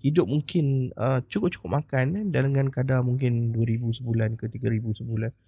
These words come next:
bayar bil sana sini, uh, tetapi sekarang dikurangkan lagi, uh, dua puluh peratus seperti contoh. Jadi ada bil yang mereka tidak dapat, dia akan default,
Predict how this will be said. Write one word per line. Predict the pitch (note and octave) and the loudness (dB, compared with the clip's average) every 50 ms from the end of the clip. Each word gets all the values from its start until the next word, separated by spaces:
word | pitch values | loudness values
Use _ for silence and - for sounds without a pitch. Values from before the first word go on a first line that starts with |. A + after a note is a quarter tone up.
| _ _ _ _ - | _ _ _ _ -8
bayar | - G#2+ A2 A2+ A2+ A2+ | -2 0 2 4 4 4
bil | A#2 A#2+ A2+ A2 A2+ | 4 4 4 4 4
sana | A2 - G#2+ G#2+ G#2 | 2 2 0 0 0
sini, | - - A2 G#2+ B2+ D#3+ E3 D#3 D3 C#3 C3+ - - - | 0 0 0 0 0 0 0 -2 -4 -4 -6 -10 -16 -14
uh, | - - - - - | -12 -12 -12 -12 -12
tetapi | - - E3 - - A#3 G3 - | -8 -8 -8 -6 -4 -6 -6 -6
sekarang | - - G3 A3 A3 G3 | -6 -6 -6 -4 -4 -4
dikurangkan | F3 - - F3+ F3 E3 E3 E3 D#3 D3 | -4 -4 -2 -2 -2 0 0 0 0 0
lagi, | C#3+ C#3+ C3+ B2 B2 - - - - - - - - - - - | 0 0 -2 -2 -4 -4 -8 -14 -20 -20 -20 -20 -20 -20 -16 -8
uh, | - B2 A#2+ B2 B2 | -4 -2 -2 2 2
dua | C3 D3 | 2 4
puluh | E3 F3 | 4 2
peratus | D3+ - D#3+ D#3+ - C#3+ B2+ - | 2 2 0 0 2 0 0 0
seperti | - - - B2+ - | -2 -6 -10 -6 -4
contoh. | A2 A2+ A2 - G#2 A#2 C3+ - - _ - - - _ _ - _ _ _ - - _ - | -4 -4 -4 -6 -6 -8 -8 -10 -14 _ -20 -20 -20 _ _ -20 _ _ _ -20 -20 _ -10
Jadi | - A#2 F#3+ A3 B3 - - - - | -8 -6 -6 -4 -6 -8 -10 -14 -10
ada | - - A#3 B3+ C#4+ | -8 -4 -2 -2 0
bil | A3+ - C#4 C#4 B3+ | 2 4 4 6 6
yang | B3 A#3+ A3+ | 4 2 2
mereka | A3+ A3+ A3+ - A3 | 2 0 0 -2 -2
tidak | - G#3 G3 F3+ F#3 G3+ | -2 0 0 0 0 0
dapat, | - - - - - | -2 -2 -4 -6 -6
dia | - C#3+ D#3+ F#3 F#3+ | -6 -2 -2 0 2
akan | F#3+ F#3 | 4 4
default, | F3 F3 - - - - | 4 2 2 -2 -6 -8